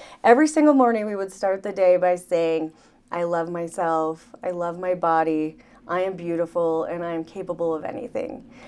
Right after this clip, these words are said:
And then we would talk about what we were grateful for that day.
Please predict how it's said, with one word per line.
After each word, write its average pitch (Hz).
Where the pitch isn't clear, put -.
And 220
then 220
we 240
would 233
talk 208
about 202
what 185
we 190
were 185
grateful 170
for 156
that 156
day. 151